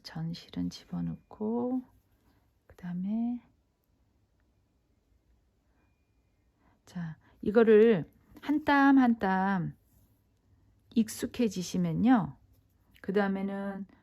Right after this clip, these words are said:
두 땀씩 그 바로 건너편에서 나오자마자 바로 그냥 집어넣는 거예요. 근데 나와서 이 바늘이 보이는 상태로 집어넣으면 안 되고요. 바늘이 보이지 않게 바로 그 건너편으로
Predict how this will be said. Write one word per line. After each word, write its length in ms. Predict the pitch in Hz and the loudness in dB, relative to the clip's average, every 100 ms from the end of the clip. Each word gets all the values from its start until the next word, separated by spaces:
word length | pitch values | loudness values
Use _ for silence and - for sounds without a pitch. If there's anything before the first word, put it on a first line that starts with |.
| _ | _
두 240 | - 214 | -12 -12
땀씩 580 | - 254 214 - - - _ | -2 0 0 -2 -8 -12 _
그 200 | - 220 | -2 -2
바로 280 | 214 190 190 | 0 -4 -4
건너편에서 1040 | - 180 185 175 - 175 165 165 180 190 - | -4 -2 -2 -4 -6 -6 -6 -8 -6 -6 -6
나오자마자 1000 | - 160 190 233 233 202 165 160 247 - - - _ | -4 0 2 4 2 2 0 0 0 0 -8 -20 _
바로 380 | - 196 226 262 | -6 0 2 2
그냥 380 | 254 196 208 208 | 2 0 0 0
집어넣는 680 | - 185 202 196 165 156 147 | -4 -2 0 2 0 -2 -6
거예요. 460 | 143 143 151 139 - _ _ _ _ _ _ - | -6 -6 -6 -8 -12 _ _ _ _ _ _ -14
근데 440 | - 240 233 294 311 _ - | 2 4 4 2 -2 _ -4
나와서 640 | 170 180 226 240 262 - | 2 6 6 4 2 -2
이 320 | - 156 226 - | -8 -4 -4 -4
바늘이 600 | - 208 247 262 262 254 | 0 4 4 4 2 0
보이는 360 | - 214 254 285 | 4 6 6 6
상태로 420 | 277 247 240 208 | 2 2 2 -2
집어넣으면 440 | - 180 208 214 | -4 0 2 2
안 160 | 202 160 | 2 0
되고요. 440 | 165 160 202 214 - - - | -2 -2 -2 -2 -6 -16 -16
바늘이 480 | - 185 226 233 - | -2 4 4 4 -2
보이지 420 | - 208 247 220 | 0 2 2 0
않게 280 | 202 208 202 | -2 -4 -6
바로 420 | 175 185 233 233 | -6 0 0 2
그 180 | 226 220 | 0 -4
건너편으로 1040 | - 180 202 196 185 170 165 175 233 320 | -2 -2 -2 -4 -6 -4 -2 -2 -2 -4